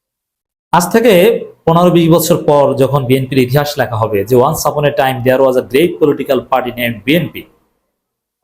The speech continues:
যার কালের বিবর্তনে হারিয়ে গিয়েছে, সেই বিএনপির হারানোর পরিক্রমা ছিল।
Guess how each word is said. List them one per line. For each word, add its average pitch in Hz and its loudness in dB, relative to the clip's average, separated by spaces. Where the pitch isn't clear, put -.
যার 147 2
কালের 151 4
বিবর্তনে 156 2
হারিয়ে 127 2
গিয়েছে, 107 0
সেই 175 2
বিএনপির 165 2
হারানোর 151 2
পরিক্রমা 147 0
ছিল। 135 0